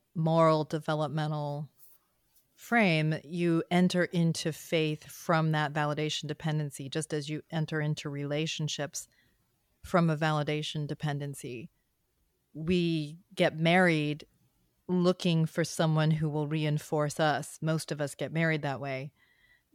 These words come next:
But that's not really that something's going wrong. It's developmentally on target. And just as when we enter into faith, we're usually entering in from a place of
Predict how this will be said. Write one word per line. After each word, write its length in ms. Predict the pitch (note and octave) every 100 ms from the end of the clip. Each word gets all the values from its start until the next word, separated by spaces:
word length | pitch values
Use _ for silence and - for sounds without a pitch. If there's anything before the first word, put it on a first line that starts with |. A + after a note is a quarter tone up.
| E3 -
But 440 | F3 D#3+ D3+ - - _ - _ _ _
that's 320 | E3 F#3 F#3+ G#3
not 200 | F#3+ F3
really 440 | F3 E3 D3+ D3
that 220 | - D3+
something's 420 | - E3+ E3 D3+ -
going 400 | D#3+ D3 C#3+ D3
wrong. 460 | E3+ D#3+ D3 C#3
It's 240 | C3+ - -
developmentally 1120 | D#3 D#3+ D#3+ D#3 D#3+ D#3 D3+ D3 D3+ D3 C#3+ -
on 240 | D#3+ D3
target. 680 | D3 - F#3+ F3 D#3+ C#3 - _ _ _
And 600 | D#3+ E3 D#3 D3+ D3+ D3 - F3
just 320 | F#3 F3 -
as 160 | D#3 D3+
when 160 | D#3
we 140 | D3+ -
enter 300 | D#3+ D3+ D#3
into 280 | D3+ D3+ D#3
faith, 540 | - E3+ D#3+ D3 - _ _ _ _ -
we're 60 |
usually 580 | D#3 D3 D3+ D#3 D3+ D3
entering 420 | D#3+ D3+ D#3+ D3+
in 260 | C#3+ D#3 D3+
from 260 | - D3+ C#3+
a 60 |
place 500 | - - D3 D3 - -
of 380 | D3+ C#3+ C#3+